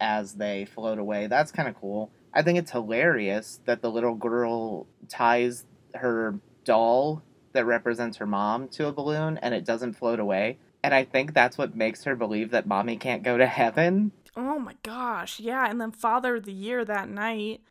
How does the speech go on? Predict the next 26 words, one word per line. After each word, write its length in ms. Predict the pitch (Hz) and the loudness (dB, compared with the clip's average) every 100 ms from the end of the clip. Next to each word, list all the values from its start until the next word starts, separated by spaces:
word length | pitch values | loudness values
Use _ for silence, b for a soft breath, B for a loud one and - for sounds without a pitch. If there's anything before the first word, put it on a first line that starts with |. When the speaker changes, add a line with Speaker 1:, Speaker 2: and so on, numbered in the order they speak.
| _ | _
Speaker 2:
like, 200 | 208 196 | -6 -4
Mia, 760 | 196 190 202 233 208 190 202 226 - | -6 -6 -4 -2 0 0 -2 -6 -12
the 80 | 208 | -6
little 200 | 208 208 | -4 -4
girl, 440 | - 190 214 202 | -4 -2 0 0
is 120 | 180 | -2
crying 920 | - - - 196 196 208 240 226 202 196 | -8 -16 -12 -8 -4 -2 -4 -4 -6 -8
because 680 | 196 196 220 208 202 202 208 B | -10 -8 -2 0 0 -4 -10 B
<laughs> 160 | _ | _
she's 300 | - - 247 | -20 -14 -10
like, 160 | 214 208 | -10 -8
"Mommy 340 | 208 202 233 | -8 -6 -6
killed 340 | 202 214 240 269 | -8 -6 -6 -4
herself, 420 | 220 - 196 202 | -6 -6 -10 -10
so 120 | - 196 | -12 -14
she's 280 | - 226 220 | -10 -10 -8
not 200 | 214 208 | -8 -8
allowed 340 | 185 185 262 | -4 -4 -4
to 80 | 233 | -6
go 140 | 208 | -10
to 100 | 180 | -10
heaven. 340 | 196 185 185 185 | -10 -10 -12 -16
She's 220 | - 190 | -18 -16
going 260 | 202 202 | -14 -12
to 120 | 180 185 | -12 -12
hell." 480 | 220 208 190 190 | -8 -6 -6 -8